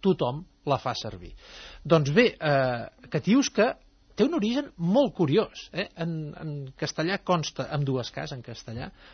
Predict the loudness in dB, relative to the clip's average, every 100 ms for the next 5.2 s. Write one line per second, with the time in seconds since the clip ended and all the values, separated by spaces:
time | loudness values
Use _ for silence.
0 | _ 4 4 4 _ -8 -4 -2 0 0
1 | 2 2 2 -2 -2 0 -2 -2 -2 0
2 | 0 -4 -4 -8 _ _ _ -20 -12 2
3 | 8 8 6 -4 -4 -2 0 0 -4 -6
4 | -6 -6 -4 -6 -6 -8 -6 -8 -8 -8
5 | -6 -8